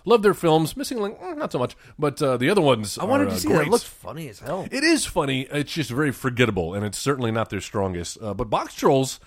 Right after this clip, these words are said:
Speaker 1: I put right up there with Coraline
Speaker 2: I
Speaker 1: and,
Speaker 2: love Box
Speaker 1: and
Speaker 2: Trolls.
Speaker 1: Paranorman, man.
Speaker 2: That was a really good film.
Speaker 1: Uh, big, big fan. Uh, love their animation style. This one's a little weirder, a little farther out, but, uh, still, I, uh,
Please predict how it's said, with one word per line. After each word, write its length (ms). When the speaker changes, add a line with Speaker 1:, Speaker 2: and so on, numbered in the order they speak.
Speaker 1:
I 60
put 180
right 180
up 120
there 140
with 160
Coraline 420
Speaker 2:
I 80
Speaker 1:
and, 80
Speaker 2:
love 280
Box 260
Speaker 1:
and 60
Speaker 2:
Trolls. 160
Speaker 1:
Paranorman, 540
man. 100
Speaker 2:
That 100
was 120
a 40
really 420
good 160
film. 300
Speaker 1:
Uh, 280
big, 220
big 180
fan. 400
Uh, 240
love 200
their 120
animation 400
style. 400
This 100
one's 120
a 40
little 240
weirder, 340
a 40
little 180
farther 400
out, 340
but, 240
uh, 220
still, 480
I, 340
uh, 200